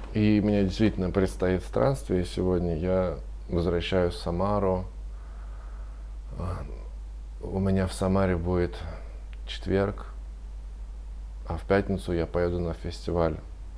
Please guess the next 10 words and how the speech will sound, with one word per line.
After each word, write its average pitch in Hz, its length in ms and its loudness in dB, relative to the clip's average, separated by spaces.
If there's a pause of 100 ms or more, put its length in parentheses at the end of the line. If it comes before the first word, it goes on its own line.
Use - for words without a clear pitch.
Flow 78 320 2
Camp, 76 260 -6 (1600)
который, 85 580 4 (840)
я 85 100 0
надеюсь, 85 380 -2
пройдет 87 420 -2
со - 160 -4
всем 87 220 -4
блеском. 78 520 -4 (960)
И 87 300 -2